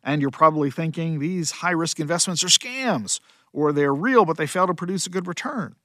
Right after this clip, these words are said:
Well, that's not true either. A lot of these investments have performed very well. That's why brokerage firms and R I As offer them to their clients, and it's why their clients buy 'em. But you can't buy them unless you're an accredited investor, because these investments have details and risks and limitations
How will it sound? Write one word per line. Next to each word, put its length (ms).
Well, 200
that's 200
not 160
true 220
either. 320
A 60
lot 220
of 80
these 180
investments 460
have 480
performed 480
very 260
well. 400
That's 200
why 100
brokerage 420
firms 380
and 160
R 180
I 100
As 280
offer 300
them 160
to 80
their 100
clients, 520
and 120
it's 120
why 240
their 140
clients 300
buy 240
'em. 160
But 80
you 100
can't 260
buy 160
them 140
unless 240
you're 140
an 20
accredited 480
investor, 460
because 380
these 200
investments 400
have 140
details 540
and 120
risks 420
and 80
limitations 680